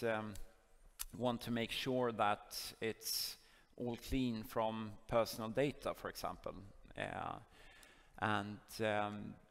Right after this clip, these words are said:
they fail to, to discover personal data on the hard drives, even though they tried.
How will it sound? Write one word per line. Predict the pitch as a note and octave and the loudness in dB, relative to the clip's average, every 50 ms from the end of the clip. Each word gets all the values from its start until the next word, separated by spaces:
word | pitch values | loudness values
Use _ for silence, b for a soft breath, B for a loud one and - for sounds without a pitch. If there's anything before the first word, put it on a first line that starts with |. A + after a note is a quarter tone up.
| - - _ | -20 -2 _
they | - A#2+ A#2 | 4 4 4
fail | A#2 - - C3+ B2 B2+ C3 B2+ A#2 - - | 2 0 2 4 4 6 6 4 2 -2 -6
to, | - - - C3 A#2 A2+ A2+ A2 A2 A2 G#2+ G#2+ G#2 - - - - - | -6 -2 0 2 2 2 2 0 0 -2 -2 -4 -6 -8 -14 -12 -10 -4
to | - B2 A2+ A2 G#2 - - | -2 -2 -2 -2 -4 -6 -8
discover | - G#2 - - - A2 G#2+ A2 G#2+ C#3+ D#3+ | -4 -4 -4 4 6 6 6 6 4 2 0
personal | D#3+ - - - A#2+ A2 - - B2 A2 | 0 0 2 2 2 2 2 0 -4 -4
data | A2 G2 G#2+ G2+ G#2+ - - - C#3 C3 | 0 2 2 2 2 -2 -2 0 2 4
on | C3 C3 G2 G#2 A2+ G#2 | 4 4 2 0 -2 -2
the | G#2 | -2
hard | G#2 G#2+ G2 G#2 A#2+ A#2 | 0 2 4 4 4 2
drives, | - D3 D3+ D#3+ F3+ F3 - - - - - | 0 0 0 0 -4 -6 -8 -8 -8 -6 -4
even | A#2 G2 A2+ A2 | -4 -4 -4 0
though | G#2+ A2 G#2 G2+ | 2 2 2 2
they | G2+ F#2+ F#2 - - | 0 -4 -6 -6 -8
tried. | - - G#2+ G2+ A#2 C3 E3 F3+ | -4 0 2 2 2 0 -4 -6